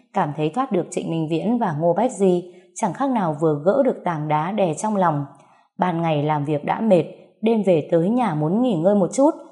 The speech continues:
lại bị hai người kia hành hạ, thật muốn phát điên. Cô thở dài một tiếng rồi chán nản bước vào bên trong, định thu dọn đồ đạc.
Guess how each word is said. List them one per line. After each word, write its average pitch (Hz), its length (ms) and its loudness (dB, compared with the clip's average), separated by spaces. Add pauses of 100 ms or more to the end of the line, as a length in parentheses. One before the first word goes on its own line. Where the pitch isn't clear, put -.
(180)
lại 156 160 -2
bị 156 160 -4
hai 156 200 -4
người 156 260 0
kia 190 100 2
hành 175 260 -2
hạ, 156 320 0 (340)
thật 165 160 -2 (140)
muốn 151 220 -2 (100)
phát 254 180 -4
điên. 175 280 4 (680)
Cô 185 240 6
thở 165 200 2
dài 156 240 -2
một 147 180 0
tiếng 165 420 2
rồi 190 280 2
chán 170 280 -2
nản 190 220 -2
bước 247 180 0
vào 170 140 -2
bên 180 240 0
trong, 190 280 0 (360)
định 160 380 -2
thu 240 160 -2
dọn 180 280 -2
đồ 160 180 2
đạc. 151 240 0